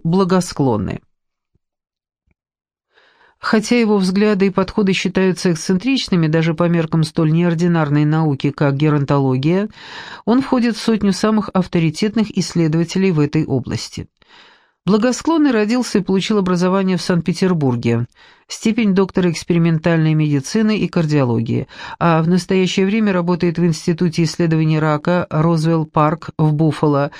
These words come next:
городке, который считается американским аналогом русской Сибири.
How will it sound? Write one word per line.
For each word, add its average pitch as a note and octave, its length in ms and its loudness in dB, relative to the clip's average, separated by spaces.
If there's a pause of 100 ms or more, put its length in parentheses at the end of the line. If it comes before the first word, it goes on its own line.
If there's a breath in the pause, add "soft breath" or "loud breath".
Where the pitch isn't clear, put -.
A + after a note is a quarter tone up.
(420 loud breath)
городке, G#3+ 520 2
который G#3+ 300 0
считается G#3+ 500 0
американским F#3 680 0
аналогом G3 540 0
русской E3 340 -2
Сибири. C3 500 -2